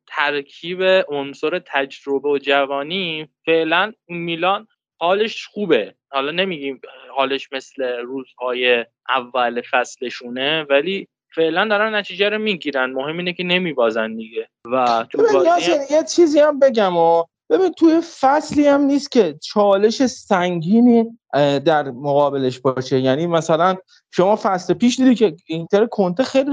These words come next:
Speaker 2: راحت اومد این تیمو شکست داد، این میلانو شکست داد، بازی برگشت سه هیچ بردش. یا اگه مثلاً یوونتوس دوران اوج مثلاً آلگری بود یا کنته بود،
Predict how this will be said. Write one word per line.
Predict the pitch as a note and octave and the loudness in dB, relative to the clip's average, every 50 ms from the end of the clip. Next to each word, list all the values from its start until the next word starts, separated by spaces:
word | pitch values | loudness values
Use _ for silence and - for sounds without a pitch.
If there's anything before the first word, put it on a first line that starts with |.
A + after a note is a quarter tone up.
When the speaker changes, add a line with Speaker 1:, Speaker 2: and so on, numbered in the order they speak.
| B3 | 0
Speaker 2:
راحت | A3+ G#3+ G#3+ G#3 G#3 G3 G3 A#3+ C#4 - - | 2 2 4 4 2 2 0 -2 -2 -2 0
اومد | D4+ B3+ G#3 E3 D#3 - | 0 2 2 2 0 -2
این | D3+ D3+ C3 | -8 -8 -8
تیمو | - - D3 C#3+ C3 | -4 -2 0 0 0
شکست | B2+ - C3 B2 - A2+ A2 A#2 - - | 0 -2 -2 0 0 0 0 0 -2 -4
داد، | B2 A#2 G#2+ G#2 | -2 -2 -2 -2
این | A2+ A2+ | -2 -2
میلانو | A#2 A#2 A2+ A2+ A2+ G#2+ A2+ | 0 0 2 2 2 0 0
شکست | G2+ - - G2+ - A2 G2+ G2 - - | -4 -6 -10 -4 -2 0 0 0 -2 -6
داد، | - G2 F#2+ - _ _ _ _ | -8 -8 -8 -10 _ _ _ _
بازی | C3+ B2+ B2+ C3 C#3+ C3+ | 0 0 2 2 0 2
برگشت | C3 C#3+ C3+ C3 B2+ B2+ B2+ C3 B2+ B2+ | 2 4 2 4 2 2 2 0 0 0
سه | - - | 0 0
هیچ | B2+ B2+ B2+ B2+ - | 0 0 0 -4 -2
بردش. | - C3 A2+ G2 F2+ G#2+ G#2+ - - _ _ _ _ _ _ _ | 0 0 0 0 -2 -4 -6 -6 -8 _ _ _ _ _ _ _
یا | D3+ F#3 G#3 | 2 2 4
اگه | G#3+ A#3 B3 A3+ C4 | 2 2 2 2 2
مثلاً | B3 A3+ G#3+ - - A3 A3+ B3 | 2 2 0 0 0 0 2 2
یوونتوس | C4 A#3 A#3 A3 G#3 G3 F#3+ F#3 - B3 A#3 - - C4 C4+ C4+ C4+ - _ _ _ _ _ | 2 2 2 2 2 2 0 0 -4 -4 0 2 4 4 4 2 0 -8 _ _ _ _ _
دوران | E3+ F#3 F#3 G3 F3+ F3+ F3 - - | 2 2 4 2 0 0 -2 -2 2
اوج | - G3+ B3 D4 B3 | 4 4 4 4 4
مثلاً | C#4+ B3 A3+ G3 - G3 F#3 F3+ | 4 4 4 2 0 0 0 0
آلگری | - - F3+ E3+ E3+ F3 D#3+ D3+ D3+ E3 F3 | 2 2 2 2 2 0 0 -2 -2 -2 -2
بود | D#3+ D#3+ E3+ E3 | 0 0 0 2
یا | E3 F3 E3+ | 2 2 2
کنته | - - F#3 F3+ F3 - F3+ E3+ | 0 -2 -4 -4 -2 0 0 0
بود، | E3 F#3 A#3 B3+ A#3+ G#3+ A3 G#3+ | 2 4 4 4 4 4 2 -2